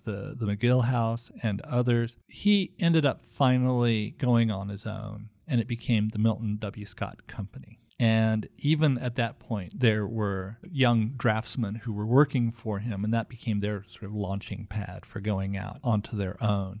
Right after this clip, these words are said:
And that included lesser-known architects like Herman F. Cason and E. MacIver Ross, who I sort of ferreted out some examples of their work in the book. I think that there was a,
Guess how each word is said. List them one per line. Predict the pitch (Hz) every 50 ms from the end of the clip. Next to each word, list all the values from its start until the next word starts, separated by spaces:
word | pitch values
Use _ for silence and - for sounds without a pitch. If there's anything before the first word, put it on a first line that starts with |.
| - _
And | 139 123
that | 123 120 113
included | 113 113 110 - - 120 110 104 107 98 98 101 - _ _
lesser-known | 151 160 175 160 - - 165 143 135 131 131 135 135 135 135 135 135 135
architects | 135 - - 131 127 123 - 143 - 131 123 117 117 117 - - - - - - - -
like | 120 107 104 -
Herman | - - 117 113 110
F. | 107 110 - -
Cason | - - 117 110 101 - - 120 110 101 101 101 101 104
and | 135 123 107 101 98 - -
E. | - 117 120 110
MacIver | 104 110 - - 104 104 110 110 - -
Ross, | 113 107 107 107 104 98 98 104 110 - -
who | - - 104 98
I | 104 104 - - _
sort | - - - - 120 104 98
of | 101 101 - - -
ferreted | _ - - 123 110 107 104 117 113 101
out | 95 95 104 -
some | - - 113
examples | 107 107 - 110 104 104 - - 127 113 -
of | - 101 101
their | - 110 107 104 104
work | 104 107 101 - 104 - - - - _
in | - 120 113
the | 107 104
book. | 104 - 110 98 - - - _ _ _ _
I | - 185
think | 180 - 254 240 -
that | - 170 143
there | 165 151 139
was | 127 131 139 135 131 123 117 - - - _ _ _ _
a, | - 123 110